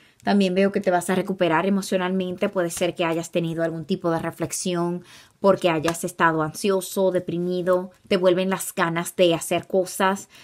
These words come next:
te vuelven el ánimo. Veo que vas a permitir con fe que las cosas fluyan. Vas a tener mucho por el cual agradecer.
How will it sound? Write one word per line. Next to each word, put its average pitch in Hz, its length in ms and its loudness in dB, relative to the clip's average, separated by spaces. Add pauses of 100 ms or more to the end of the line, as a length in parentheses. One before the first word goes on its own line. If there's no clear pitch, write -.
(140)
te - 80 0
vuelven 185 360 4
el 175 120 -2
ánimo. 190 480 2 (4000)
Veo 196 280 4
que 196 160 2
vas 190 480 4
a 185 340 2
permitir 202 640 4
con 190 180 0
fe 196 440 2
que 208 80 0
las 170 200 0
cosas 185 300 -4
fluyan. 202 520 0
Vas 202 180 -2
a 202 40 -2
tener 185 280 0
mucho 180 280 -2
por 185 120 0
el 170 80 -4
cual 170 180 0
agradecer. 175 680 -2